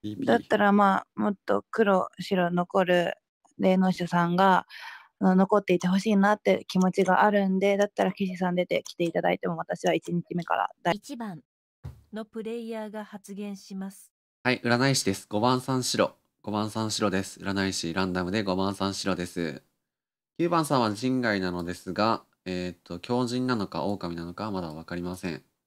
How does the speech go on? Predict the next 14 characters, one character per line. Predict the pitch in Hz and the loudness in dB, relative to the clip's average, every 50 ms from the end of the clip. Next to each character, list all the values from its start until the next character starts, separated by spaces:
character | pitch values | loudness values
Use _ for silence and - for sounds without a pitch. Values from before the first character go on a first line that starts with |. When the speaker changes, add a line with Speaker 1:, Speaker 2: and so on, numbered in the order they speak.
| _ _ _ _ _ _ _ _ _ _ _ _ _ _ _ _ _ _ _ _ _ _ _ _ | _ _ _ _ _ _ _ _ _ _ _ _ _ _ _ _ _ _ _ _ _ _ _ _
Speaker 1:
え | - 113 117 117 113 | -8 -4 -4 -4 -4
ー | |
っ | 113 _ _ | -6 _ _
と、 | - 110 110 107 107 104 104 - | -4 -2 0 0 0 -2 -2 0
ま | 135 143 | 0 0
あ、 | 139 | 0
ち | 139 - | 0 -2
ょ | 160 | -2
っ | |
と | - 151 | 2 4
私 | 127 123 - 151 147 - | 4 4 4 0 0 -2
と | - 156 151 151 151 147 143 143 - | -2 2 2 4 2 2 0 -4 -4
違 | - 143 147 147 147 147 147 147 | -2 0 2 2 4 4 2 0
う | 143 | -2